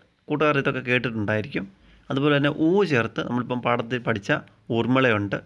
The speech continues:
ഊഞ്ഞാലുണ്ട്. കൂട്ടുകാർ വീട്ടിലൊക്കെ കെട്ടിയാടുന്ന ഊഞ്ഞാൽ. അവസാനം ഊട്ടുക, ഭക്ഷണം ഒരാളെ കഴിപ്പിക്കുന്നതിന് ഊട്ടുക എന്നും പറയാറുണ്ട്. അവസാനമായി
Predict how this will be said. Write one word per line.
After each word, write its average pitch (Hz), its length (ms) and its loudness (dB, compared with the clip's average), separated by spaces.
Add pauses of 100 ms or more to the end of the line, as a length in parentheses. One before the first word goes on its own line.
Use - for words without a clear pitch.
(440)
ഊഞ്ഞാലുണ്ട്. 139 580 2
കൂട്ടുകാർ 127 400 0
വീട്ടിലൊക്കെ 123 480 -2
കെട്ടിയാടുന്ന 110 560 -2
ഊഞ്ഞാൽ. 107 540 0 (440)
അവസാനം 135 460 0
ഊട്ടുക, 147 460 -2 (320)
ഭക്ഷണം 165 420 0 (100)
ഒരാളെ 143 260 2
കഴിപ്പിക്കുന്നതിന് 135 760 0
ഊട്ടുക 147 360 -2 (100)
എന്നും 120 220 -2 (500)
പറയാറുണ്ട്. 127 500 0 (1400)
അവസാനമായി 139 640 2